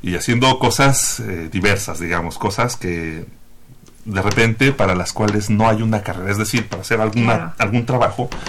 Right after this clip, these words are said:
Speaker 1: para el cual, pues, no es, no es un trabajo para contadores, no es un trabajo para economistas, no necesariamente para ingenieros, sino para alguien que, pues, pueda llegar con lo que traiga de, de conocimientos o de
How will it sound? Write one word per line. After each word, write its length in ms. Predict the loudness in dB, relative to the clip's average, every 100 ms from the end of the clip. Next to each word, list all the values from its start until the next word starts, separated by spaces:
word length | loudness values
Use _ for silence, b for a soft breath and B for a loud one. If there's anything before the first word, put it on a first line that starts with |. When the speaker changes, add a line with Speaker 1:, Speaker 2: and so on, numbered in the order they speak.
| B B B
Speaker 1:
para 160 | 0 0
el 100 | 0
cual, 300 | 2 2 2
pues, 200 | -2 2
no 220 | 4 4
es, 260 | 2 -2 -4
no 280 | -2 0 2
es 100 | 2
un 80 |
trabajo 280 | 2 2 0
para 160 | -6 -6
contadores, 520 | -4 2 4 4 4
no 60 | -2
es 140 | -4
un 60 | -6
trabajo 300 | -6 -8 -8
para 240 | -10 -10
economistas, 640 | -8 -2 0 0 2 0 2
no 200 | 2 2
necesariamente 720 | 0 -2 -2 0 0 0 -2
para 160 | -4
ingenieros, 400 | -4 -4 -2 -4
sino 160 | -4 -6
para 220 | -4 -2
alguien 160 | 0 -2
que, 120 | -2 -6
pues, 240 | -8 -6
pueda 260 | 0 2 4
llegar 440 | 4 4 4 2 -4 B B B B B -4
con 200 | -2 -2
lo 80 | -2
que 100 | 0
traiga 800 | 2 4 4 4 6 4 2
de, 320 | 2 2 2 0
de 640 | -2 -2 -4 -6 -8 -8
conocimientos 800 | -6 -4 -2 2 2 2 -2 -2
o 100 | -6
de 200 | -4